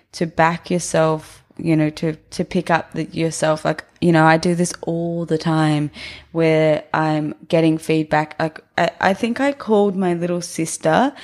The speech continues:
and my writing coach, you know, every couple of days when I was writing my book, because I would send them chapters and I'd be like, then I would sit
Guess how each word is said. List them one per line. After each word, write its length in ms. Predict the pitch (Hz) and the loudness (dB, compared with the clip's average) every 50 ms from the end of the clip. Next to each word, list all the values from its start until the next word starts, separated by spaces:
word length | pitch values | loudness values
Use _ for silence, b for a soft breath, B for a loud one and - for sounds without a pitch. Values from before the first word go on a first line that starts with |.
| B B B B B - | B B B B B -2
and 220 | 180 180 185 185 | 0 0 2 2
my 120 | 180 170 | 2 0
writing 460 | 160 160 156 151 151 156 165 170 175 175 | 0 0 0 0 0 0 -2 -4 -6 -6
coach, 480 | - 196 208 262 285 262 220 - - B B B B B B B _ _ - | -4 -2 -2 0 -2 -4 -6 -12 -20 B B B B B B B _ _ -4
you 120 | 175 170 | 0 0
know, 100 | 151 147 - | 2 2 4
every 260 | - 196 190 202 196 | 2 4 4 4 2
couple 260 | - 196 185 170 175 | 2 0 -2 0 0
of 140 | 170 165 - | 0 2 4
days 380 | 156 143 147 151 156 156 - | 4 4 4 4 2 0 0
when 100 | - 151 | 0 2
I 100 | 156 156 | 4 4
was 120 | 156 156 160 | 4 4 4
writing 320 | 151 147 147 151 156 156 | 4 4 4 2 2 0
my 120 | 151 143 151 | 0 0 -2
book, 440 | - - - 214 359 - - - - _ _ - 185 | 0 0 0 0 0 -2 -10 -20 -20 _ _ -6 -4
because 300 | 175 160 - 180 175 175 | -4 -2 -2 -2 0 2
I 80 | 160 | 2
would 200 | 160 165 165 165 | 2 2 0 -4
send 380 | - - - 156 151 156 165 170 | -4 -4 -2 0 0 0 0 0
them 320 | 175 180 202 196 190 - - _ - | 0 0 0 -2 -4 -8 -16 _ -10
chapters 720 | - - 147 156 - - - 233 254 294 302 277 - - B B B B B B B | -4 -4 -2 -4 -4 -4 -4 -2 0 0 -2 -4 -6 -14 B B B B B B B
and 160 | 170 165 156 | -4 -2 -2
I'd 140 | 156 160 - | -2 -2 -2
be 80 | 165 | -2
like, 320 | 165 160 160 165 - - _ _ _ _ _ _ _ _ _ _ _ _ - | -2 0 -2 -4 -6 -14 _ _ _ _ _ _ _ _ _ _ _ _ -10
then 320 | 175 175 165 175 175 180 | -8 -4 0 2 2 4
I 100 | 190 185 | 4 4
would 160 | 185 180 175 - | 4 2 2 0
sit 300 | - - - - - | -4 -6 -6 -6 -8